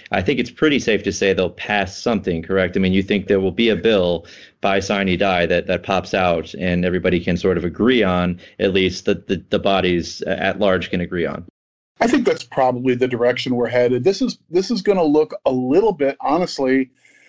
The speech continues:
Speaker 2: like a budget committee conference, uh, like the budget conference committee in an ordinary year, where you have fiscal leaders from the House and Senate who have each gone through a whole budget plan.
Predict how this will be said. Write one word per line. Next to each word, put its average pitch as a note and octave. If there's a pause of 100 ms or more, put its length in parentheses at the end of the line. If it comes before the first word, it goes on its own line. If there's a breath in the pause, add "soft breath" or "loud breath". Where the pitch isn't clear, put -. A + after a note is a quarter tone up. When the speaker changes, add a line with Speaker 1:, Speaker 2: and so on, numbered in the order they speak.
(140)
Speaker 2:
like D3
a C#3
budget D#3+
committee B2
conference, A#2
uh, C3
like C3+
the C3
budget E3
conference D#3+
committee A#2
in A#2
an A#2
ordinary B2
year, A#2
where B2 (200 soft breath)
you C3+
have C3 (220)
fiscal E3+
leaders C3+
from C3
the B2+
House B2+
and B2
Senate B2
who C3
have B2
each C3
gone C3
through C3+ (240 soft breath)
a C3
whole C3+
budget C#3+
plan. A#2+